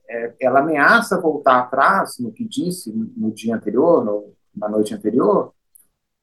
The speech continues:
é, e a, e a professora, e a dona da escola, a professora, ela coloca essas frases, e de modo que a Clara acaba completando, e a Clara, a própria Clara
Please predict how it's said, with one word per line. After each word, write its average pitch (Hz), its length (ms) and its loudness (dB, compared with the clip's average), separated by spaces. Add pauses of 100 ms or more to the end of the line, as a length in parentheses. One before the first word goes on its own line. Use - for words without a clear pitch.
(160)
é, 135 340 6
e 156 120 6
a, 147 180 4
e 147 80 4
a 151 140 4
professora, 147 600 -4
e 127 80 6
a 120 120 8
dona 120 280 0
da 120 100 -6
escola, 131 260 0
a - 40 -8
professora, - 460 2
ela 143 160 6
coloca 165 400 8
essas 175 260 -2
frases, 131 720 6 (320)
e 127 120 4
de 131 100 2
modo 131 400 10
que 151 100 2
a 143 120 6
Clara 139 320 6
acaba 139 260 4
completando, 160 840 -2
e 165 100 4
a 151 100 6
Clara, 156 320 4
a - 40 -2
própria 165 320 0
Clara 160 240 2